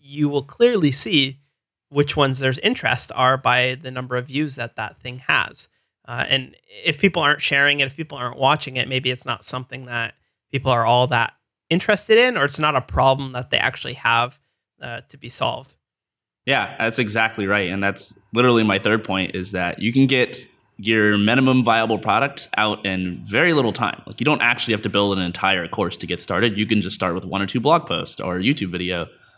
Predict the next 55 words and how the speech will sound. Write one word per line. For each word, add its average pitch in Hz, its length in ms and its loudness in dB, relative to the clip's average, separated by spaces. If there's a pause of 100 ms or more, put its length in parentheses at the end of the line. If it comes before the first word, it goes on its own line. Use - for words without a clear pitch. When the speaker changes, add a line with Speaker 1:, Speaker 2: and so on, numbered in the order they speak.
(160)
Speaker 2:
uh, 87 120 -4
just 139 220 0
like 135 140 0
you 117 60 -4
said, 113 240 0
and 95 160 -2
measure 110 240 0
the 101 80 -2
results 98 560 -2 (340)
and 101 80 -4
actually 107 280 -2
get 98 120 -4
practice 101 360 -2
in 87 80 -4
marketing 98 400 0
it 92 400 -2
and 87 320 -6
figuring 92 300 0
out 90 140 -2
how 101 60 -6
people 85 240 -8
react 57 340 -8
to - 120 -16
it. - 160 -18
So 78 160 -8
that's 87 160 -10
another 107 340 0
great 92 300 -2
reason 87 260 -6
to 82 60 -10
start - 220 -4
teaching. 82 380 -12 (500)
Uh, 85 160 -8
number 147 280 0
four, 113 540 0 (220)
and - 80 -2
this 170 100 0
is 160 60 0
a 139 60 2
big 113 200 0
one, 90 260 -2
especially 104 380 -2
for 95 140 -6
developers. 98 720 -2
Well, 87 140 -12
only 123 200 4
for 80 120 -6
developers, 87 560 -6
but - 300 -8 (400)
there's 113 140 -4
not 185 220 0
that 190 160 2
much 165 260 0
code 127 440 4
involved 113 760 0